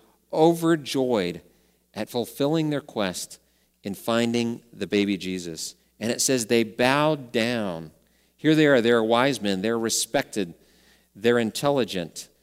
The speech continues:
and they traveled a long way, and yet they bow down because God has shown them that they followed that star to that place to worship the new king.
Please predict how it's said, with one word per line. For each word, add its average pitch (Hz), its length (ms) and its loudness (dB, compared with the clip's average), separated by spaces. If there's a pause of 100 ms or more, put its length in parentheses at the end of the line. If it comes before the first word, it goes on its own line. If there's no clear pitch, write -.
(200)
and 104 100 -4
they 113 60 2
traveled 131 340 0
a 120 40 2
long 113 240 2
way, 101 140 2
and 98 100 -2
yet 113 180 0
they 110 140 2
bow 127 520 -2
down 117 500 -2 (460)
because 104 320 -4
God 139 380 0
has 131 260 -4
shown 156 360 0
them 92 160 -4
that 95 140 -4
they 110 120 0
followed 147 500 -2
that 120 220 -2
star 107 540 -2 (580)
to - 140 -6
that 107 240 0
place 110 500 -2 (480)
to 113 140 -6
worship 104 440 -4
the 95 100 -6
new 90 180 -4
king. 82 420 -8